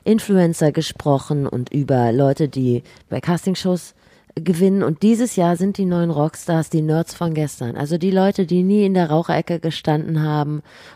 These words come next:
die noch mit zwölf Jahren irgendwie einen gestrickten Pullover von Oma anhatten und sich für nichts anderes interessiert haben, außer für Zahlen, für Versuche, für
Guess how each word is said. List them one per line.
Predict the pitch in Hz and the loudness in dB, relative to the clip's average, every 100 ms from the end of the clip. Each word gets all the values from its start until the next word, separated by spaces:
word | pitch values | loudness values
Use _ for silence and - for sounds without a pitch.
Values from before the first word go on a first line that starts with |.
| - | -4
die | 165 | 0
noch | 170 160 | 2 2
mit | 170 | -2
zwölf | - 156 175 170 | 2 4 4 4
Jahren | 156 156 170 | 2 2 0
irgendwie | 147 160 160 | -2 -2 -4
einen | |
gestrickten | 156 147 - 160 - | -2 -4 -4 -6 -2
Pullover | 160 156 151 135 | 0 2 2 0
von | - - | -2 -2
Oma | 175 151 | 0 0
anhatten | 113 143 - 151 | 0 -2 -2 -4
und | - | -4
sich | 156 | -4
für | 165 | 0
nichts | 185 220 - - | 4 4 2 0
anderes | 180 160 | 2 0
interessiert | 160 - 165 175 170 151 | -2 -4 -4 -2 0 0
haben, | 143 143 | -2 -2
außer | 147 156 160 | -2 -2 -2
für | 147 143 139 | -2 -2 -2
Zahlen, | - 156 156 156 151 151 151 - - - | -2 -2 0 0 -2 -6 -10 -20 -20 -16
für | - 160 156 147 | 0 4 4 2
Versuche, | - 180 165 180 180 - 160 160 156 156 | 2 2 4 6 6 4 4 4 2 0
für | - 160 156 151 110 | -2 0 2 4 2